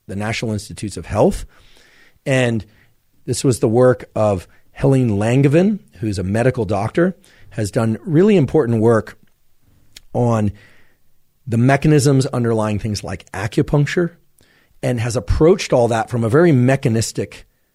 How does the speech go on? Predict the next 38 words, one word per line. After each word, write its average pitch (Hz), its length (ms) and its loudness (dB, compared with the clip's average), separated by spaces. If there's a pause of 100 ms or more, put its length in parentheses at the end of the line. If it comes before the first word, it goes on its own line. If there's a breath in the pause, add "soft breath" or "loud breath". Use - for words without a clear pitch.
(300)
viewpoint, 101 600 -6 (180)
right? 101 240 -14
So - 100 -8
not 120 220 -4
looking 127 380 0
just 117 220 -4
at 120 100 -4
the 101 120 -8
effects - 420 -2
of 123 80 0
acupuncture, 107 520 -6
but 98 140 -8
really 143 180 2
trying 131 220 -4
to 120 80 -4
understand 110 600 -4 (420 soft breath)
what 135 160 -2
sorts 143 240 -2
of 135 80 -2
cytokines, 104 880 -2
inflammatory, 104 960 -6 (320 soft breath)
uh, 98 240 -10
molecules 104 580 -4
and 101 100 -6
pathways 98 440 -6
are 95 100 -4
activated, 90 580 -8 (280 soft breath)
what 131 260 0
sorts 139 360 2
of 117 180 0 (340 soft breath)
neural 131 480 4
mechanisms 120 600 0
get 110 140 -4
engaged 127 600 2
by 104 160 -2
things 107 420 -6
like 101 300 -4 (300 soft breath)
acupuncture 117 800 -2